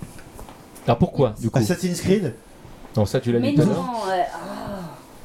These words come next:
Speaker 3: ah, Alan Wake.
Speaker 1: Bon, j'ai vu passer sur le chat tout à l'heure, c'est, euh, c'est, euh, de, euh, Delannoy, c'est ça ?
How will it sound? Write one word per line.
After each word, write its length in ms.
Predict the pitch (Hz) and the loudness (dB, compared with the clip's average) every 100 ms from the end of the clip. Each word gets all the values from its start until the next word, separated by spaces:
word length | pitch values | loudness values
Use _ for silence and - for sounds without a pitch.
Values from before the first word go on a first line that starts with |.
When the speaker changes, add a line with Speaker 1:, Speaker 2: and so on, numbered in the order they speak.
| - | -4
Speaker 3:
ah, 40 | |
Alan 200 | 202 190 180 | -2 -2 -4
Wake. 240 | 156 - - - - - - - - - | -6 -12 -20 -20 -20 -20 -20 -20 -6 4
Speaker 1:
Bon, 100 | 120 | 4
j'ai 140 | 143 | 6
vu 140 | 147 202 | 2 2
passer 360 | 185 - 185 | 0 2 -2
sur 160 | - 139 | 0 2
le 140 | 131 | 2
chat 180 | - 139 | 2 0
tout 160 | 139 127 | 0 2
à 60 | 123 | 4
l'heure, 260 | 123 131 | 4 2
c'est, 320 | 131 - 120 117 | -2 0 2 4
euh, 280 | 110 107 | 4 2
c'est, 420 | 107 - 131 139 143 | 0 0 0 2 4
euh, 760 | 123 117 117 113 113 110 113 117 - | 4 2 0 0 0 0 -2 -6 -10
de, 60 | 123 | -2
euh, 180 | 127 110 | 0 2
Delannoy, 420 | 113 135 135 156 | 2 2 2 0
c'est 120 | 156 | -2
ça ? 180 | 131 - | -6 -2